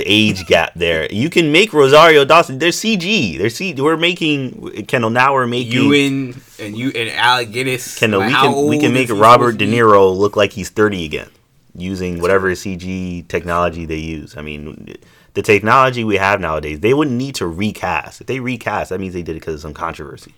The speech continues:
Speaker 2: Uh, we don't have to go on to the,
Speaker 1: Which
Speaker 2: the
Speaker 1: we're not gonna,
Speaker 2: Rosario
Speaker 1: we're, we're not gonna
Speaker 2: Dawson
Speaker 1: open
Speaker 2: stuff.
Speaker 1: up that box of worms, that whole can of worms. But, but no, I, I, I give that a zero percent chance. There's no way.
Speaker 2: Zero percent chance.
Speaker 1: Zero.
Speaker 2: So
Speaker 1: That's not
Speaker 2: I,
Speaker 1: happening.
Speaker 2: I think it's, for me right now, I think it's the leading,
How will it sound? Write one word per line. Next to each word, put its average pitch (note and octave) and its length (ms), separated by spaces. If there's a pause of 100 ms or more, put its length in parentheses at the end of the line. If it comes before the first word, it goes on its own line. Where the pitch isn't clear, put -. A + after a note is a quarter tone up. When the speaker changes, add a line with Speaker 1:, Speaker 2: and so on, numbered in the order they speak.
(380)
Speaker 2:
Uh, F2+ 720
we A#2 100
don't A#2+ 140
have G#2 100
to A2 60
go G#2+ 240
on G2 240
to G#2 100
the, F#2 260
Speaker 1:
Which F2 140
Speaker 2:
the G2 60
Speaker 1:
we're F#2+ 60
not G2 180
gonna, F2 160
Speaker 2:
Rosario E2+ 300
Speaker 1:
we're, - 0 (120)
we're F#2+ 60
not G2 140
gonna G2+ 40
Speaker 2:
Dawson F#2+ 40
Speaker 1:
open F2+ 240
Speaker 2:
stuff. E2+ 100
Speaker 1:
up - 60
that D#2+ 240
box D#2+ 240
of C#2+ 100
worms, - 160
that F2 140
whole F2 180
can E2+ 160
of D2+ 80
worms. C#2+ 280
But, F#2 220 (480)
but A2+ 340 (220)
no, G2 220
I, F#2 460
I, F#2 400
I G#2 140
give G2 120
that F2 160
a D#2 40
zero B1+ 200
percent - 240
chance. C#2+ 120
There's F#2 140
no F2 180
way. D2 140
Speaker 2:
Zero F3 340
percent B2+ 400
chance. A#2+ 380
Speaker 1:
Zero. G2+ 600
Speaker 2:
So - 80
Speaker 1:
That's - 140
not B2 80
Speaker 2:
I, E3 60
Speaker 1:
happening. G3 180
Speaker 2:
I D#3+ 160
think F3 220
it's, C#3 120
for B2 380
me F3+ 340
right C#3 220
now, C#3 180
I B2+ 120
think B2+ 160
it's A#2 80
the A2 80
leading, G#2 600